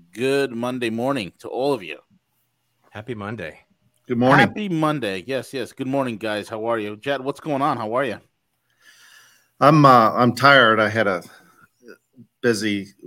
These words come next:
Speaker 3: weekend. You know, I s-, <clears throat> use the illustration because it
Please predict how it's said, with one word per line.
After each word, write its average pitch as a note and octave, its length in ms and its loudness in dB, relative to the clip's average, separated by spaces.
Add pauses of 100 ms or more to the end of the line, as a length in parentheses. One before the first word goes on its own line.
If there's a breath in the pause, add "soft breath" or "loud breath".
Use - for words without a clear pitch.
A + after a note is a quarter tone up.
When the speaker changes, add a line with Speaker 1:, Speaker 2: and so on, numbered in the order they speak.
(120)
Speaker 3:
weekend. A#2 480 2
You G#2+ 80 0
know, G#2 200 0
I G2+ 100 -2
s-, - 320 -12
<clears throat> - 120 -14
use A2 280 -2 (100)
the G#2 100 -6
illustration G#2 960 -6 (640)
because G#2 340 -8
it G2+ 300 -10